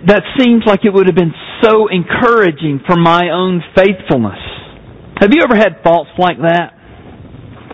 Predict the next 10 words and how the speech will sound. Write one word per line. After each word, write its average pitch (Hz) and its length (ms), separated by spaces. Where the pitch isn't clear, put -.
You 160 60
know, 139 100
if 135 100
I 190 140
got 196 240
to 160 60
see 190 140
the 151 200
apostles 170 560
perform 185 560